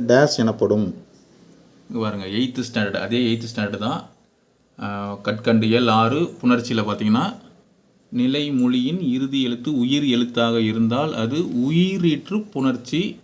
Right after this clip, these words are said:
எனப்படும். So, இது வந்து உயிரீற்று புணர்ச்சி. So, இது பார்த்தீங்கன்னா எய்த் ஸ்டாண்டர்டில் தான் இருக்குது. அடுத்தது நாற்பத்தி ஒன்பது பாருங்க. "கடல் ஓடா கால்வல் நெடுந்தேர் கடல் ஓடும்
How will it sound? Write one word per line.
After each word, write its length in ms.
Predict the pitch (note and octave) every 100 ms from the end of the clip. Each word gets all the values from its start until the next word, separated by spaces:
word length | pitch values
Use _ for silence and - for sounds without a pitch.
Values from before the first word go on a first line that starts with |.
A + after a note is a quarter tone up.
| _
எனப்படும். 840 | A2 G#2+ G#2 G#2 G2 G#2 F#2+ F#2 - - _ _ _ _ _ -
So, 140 | B2+
இது 120 | A#2+
வந்து 360 | A#2+ B2 G3+ A#3+ - _ _ _
உயிரீற்று 600 | B2+ C3 E3+ E3+ C#3+ -
புணர்ச்சி. 540 | G#3+ - A2 G#2+ - - - _ _ _ _ _
So, 200 | D3+ C#3+
இது 80 |
பார்த்தீங்கன்னா 280 | B2+ B2+ D3+
எய்த் 260 | F3 D3 D3 -
ஸ்டாண்டர்டில் 300 | A#2 G#2+ G#2
தான் 140 | C3
இருக்குது. 300 | F#2+ F2+ F2+ - - _ _ - - _ - -
அடுத்தது 360 | - A#2 A2+ G#2+
நாற்பத்தி 440 | G#2+ A#2 B2 -
ஒன்பது 260 | A2 A2+ A#2
பாருங்க. 340 | A2 G#2 A2
"கடல் 260 | - A#2+ C#3+
ஓடா 380 | C#3 C3+ C#3+ D#3
கால்வல் 540 | B2 B2 B2+ C3 E3
நெடுந்தேர் 600 | B2 A2+ C3 C3 C#3+ D3+
கடல் 360 | - G#2+ B2 A2+
ஓடும் 640 | A2 A2 G2+ G#2+ F#3 A#3+